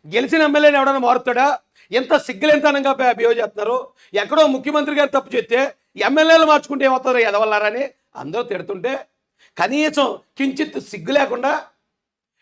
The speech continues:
ఎక్కడో ఎవరికో, ఆ, ఆ కిలారు ఏదో ఆంజనేయులు గారు ఏదో అన్నారు టీడీపీ నాయకులు, ఆయనకి సీట్ ఇవ్వలేదని, లేకపోతే చింతకాయల విజయ్ గారు ఐటీడీపీ అధ్యక్షుడు ఆయన, టీడీపీలో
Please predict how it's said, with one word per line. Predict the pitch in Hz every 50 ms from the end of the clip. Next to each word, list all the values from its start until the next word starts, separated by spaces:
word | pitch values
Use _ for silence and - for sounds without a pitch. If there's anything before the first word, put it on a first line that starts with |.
| _ -
ఎక్కడో | 185 208 202 277 311 320 320 320
ఎవరికో, | 302 285 277 285 277 - 285 285 277 269 262 240 202 - _ _ -
ఆ, | 226 247 254 247 247 247 240 220 - _ _ _ -
ఆ | 208 226 233 233 240
కిలారు | 220 226 254 254 269 277 269 254
ఏదో | 233 226 233 226 233 240
ఆంజనేయులు | 226 214 226 240 254 247 254 247 240
గారు | 240 226
ఏదో | 220 214
అన్నారు | 214 202 202 185 185
టీడీపీ | 202 220 208 202 202
నాయకులు, | 202 196 180 170 - 156 139 _ _ _ _ _ _ _ _ _ _ - -
ఆయనకి | - 208 277 311 302 - 294 294 277 269 254 247 233
సీట్ | 233 - 247 190
ఇవ్వలేదని, | 226 220 226 226 214 220 220 208 202 196 - _ _ _ _ _ _ _ - _
లేకపోతే | - 233 277 294 285 294 294 294 269 262 247 - _ _ _ _ _ -
చింతకాయల | 269 - - 220 294 311 302
విజయ్ | 302 285 269 269 269
గారు | 247 220 202 202 196 - _ -
ఐటీడీపీ | 156 160 185 175 240 254 254 262 277
అధ్యక్షుడు | 247 208 175 233 208 180 214 240
ఆయన, | 220 180 147 123 _ _ _ _ _ _ _ _ _ _ _
టీడీపీలో | 147 185 233 254 254 254 240 254 254 269 277 269 254 -